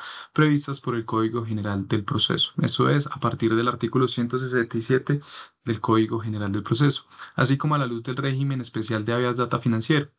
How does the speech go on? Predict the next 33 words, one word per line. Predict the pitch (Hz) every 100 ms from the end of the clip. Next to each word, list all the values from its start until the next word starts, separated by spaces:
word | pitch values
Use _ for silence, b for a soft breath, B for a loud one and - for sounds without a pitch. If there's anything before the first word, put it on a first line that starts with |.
| B B B
que | -
así | 113 113
lo | 123 131
indica | 123 117 113
el | 123
artículo | 117 113 127 123
quince | - 123 117 127
de |
la | 131
Constitución | 123 - - 113 107
Política, | 123 131 135 143 131
la | 120 110
Ley | 107 110 -
vein-, | 127 135
doce | 131 131 139
sesenta | 131 135 113 110
y |
seis | 107 101
del | 120
dos | 120 107
mil | 107
ocho | 123 127 - - B B B
y | 127
la | 127
Ley | 131
veintiuno | 147 147 147 143
cincuenta | 135 127 117
y | 110
siete | 113 110 120
del | 113
dos | 107
mil | 107
veintiuno, | 101 107 113 117